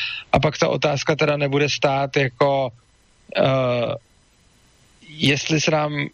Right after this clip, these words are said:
jestli chceme zaplatit za opravu silnice, aby v ní nebyly díry, ale jestli chceme zaplatit za opravu mostu, aby jsme nemuseli jezdit dlouhou oklikou.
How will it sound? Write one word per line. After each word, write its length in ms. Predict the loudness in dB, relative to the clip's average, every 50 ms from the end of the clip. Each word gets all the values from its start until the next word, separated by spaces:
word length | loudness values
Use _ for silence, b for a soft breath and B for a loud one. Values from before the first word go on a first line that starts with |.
| _ _ _ _ _
jestli 300 | -2 -2 0 0 0 -2
chceme 280 | 0 0 0 0 0 0
zaplatit 420 | 0 0 0 0 0 0 -2 0 0
za 80 | 0
opravu 340 | 0 0 0 0 0 0 -2
silnice, 380 | -2 0 0 0 0 0 0 0
aby 160 | 2 0 0
v 40 | 0
ní 80 | 0
nebyly 280 | 0 2 2 2 0 0
díry, 400 | 0 0 2 2 2 2 0 B B B B B B B _
ale 180 | 0 2 2 2
jestli 260 | 0 -2 0 0 -2
chceme 340 | 0 0 2 2 2 2 0 -2 -4 _ _
zaplatit 380 | -2 0 0 2 0 0 0 0
za 100 | 0 0
opravu 340 | 0 0 0 0 0 0 0
mostu, 340 | 0 0 0 2 2 2 2
aby 140 | 2 0
jsme 140 | 0 0 0
nemuseli 340 | 2 2 0 0 2 2 2
jezdit 280 | 2 2 0 0 0 2
dlouhou 260 | 2 2 2 2 2
oklikou. 460 | 0 -2 0 0 0 0 2 0 -2